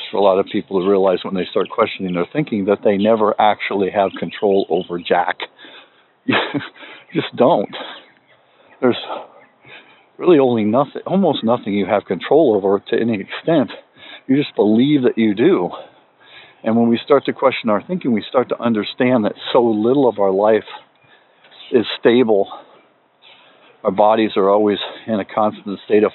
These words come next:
fighting off death. Um, if it weren't for our mind's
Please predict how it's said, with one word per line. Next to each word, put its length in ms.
fighting 300
off 180
death. 240
Um, 320
if 180
it 140
weren't 280
for 120
our 120
mind's 520